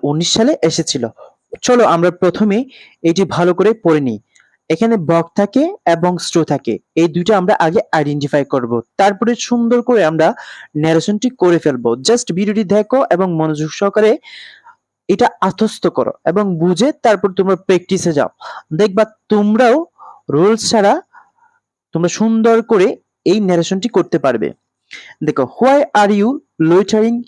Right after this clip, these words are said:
here and there now?" কেন তোমরা এখন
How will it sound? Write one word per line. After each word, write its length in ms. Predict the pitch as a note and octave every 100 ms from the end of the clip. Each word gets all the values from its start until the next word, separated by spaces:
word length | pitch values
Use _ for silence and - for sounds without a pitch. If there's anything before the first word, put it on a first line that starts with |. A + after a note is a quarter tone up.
| -
here 240 | E3+ F3+ F3
and 300 | - E3 D3+ C#3
there 320 | D#3 D3 C3
now?" 260 | A#2 G#2+ B2 _ _ _ _ _ _ - _ _ _
কেন 240 | - A#3 A#3+
তোমরা 500 | A#3+ G#3+ G3 G#3+ - _ _ _ _ _ _ _ _ _ _ _ _ -
এখন 380 | F3 F#3+ A3+